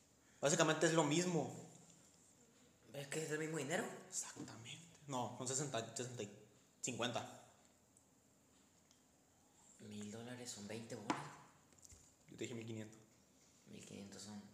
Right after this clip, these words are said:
Speaker 1: Treinta.
Speaker 2: treinta.
Speaker 1: Me, me, me, me pendejé.
Speaker 2: El matemático, dice el profe.
Speaker 1: Está como el del pendejo, el Tao Betancourt, que dijo que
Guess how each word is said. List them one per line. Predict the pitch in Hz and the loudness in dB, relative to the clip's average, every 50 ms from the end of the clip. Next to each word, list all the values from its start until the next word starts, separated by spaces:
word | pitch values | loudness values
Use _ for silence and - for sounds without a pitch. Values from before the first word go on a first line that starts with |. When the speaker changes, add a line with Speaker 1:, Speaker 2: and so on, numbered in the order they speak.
| - - - - - - - - - 127 | -20 -20 -20 -20 -4 -2 -2 0 0 -2
Speaker 1:
Treinta. | 120 113 113 117 110 117 117 | -2 -2 -2 -2 -2 -6 -6
Speaker 2:
treinta. | - - 92 98 104 - - - - - - - - - - - - - | -8 -6 -8 -8 -10 -10 -10 -14 -16 -18 -20 -20 -20 -20 -20 -20 -14 -6
Speaker 1:
Me, | - 123 120 | -4 -2 0
me, | 120 120 117 117 | 2 2 0 0
me, | 123 123 120 113 113 117 - - - - - - | 0 0 0 -2 -2 -4 -10 -14 -18 -20 -10 -6
me | - 123 | -6 -4
pendejé. | - 120 117 107 101 113 110 110 110 - - - - - - - - - - - - - - | -2 0 0 0 2 4 2 2 2 -2 -10 -12 -12 -12 -10 -10 -10 -12 -14 -14 -14 -8 -4
Speaker 2:
El | 117 117 110 110 | -2 0 2 4
matemático, | 113 113 110 113 107 104 101 107 113 120 - 113 | 4 6 6 6 6 6 6 4 4 4 2 0
dice | 113 123 123 117 | 2 2 0 -2
el | 117 | -2
profe. | - - - 117 117 - - - - - - - | 0 4 6 8 8 6 4 0 -6 -8 -10 -2
Speaker 1:
Está | - - 131 | 2 4 4
como | 127 147 143 | 6 6 8
el | 135 | 8
del | 139 135 131 | 8 8 8
pendejo, | 135 127 120 117 127 131 156 | 8 4 6 4 4 4 6
el | 143 | 8
Tao | - 135 143 | 8 10 10
Betancourt, | 156 156 - 123 110 - 131 135 131 | 10 10 8 8 6 8 6 6 8
que | - 143 | 8 8
dijo | 139 143 143 156 151 - | 10 8 8 6 4 4
que | - 131 123 117 107 101 - | 4 4 4 4 2 0 -4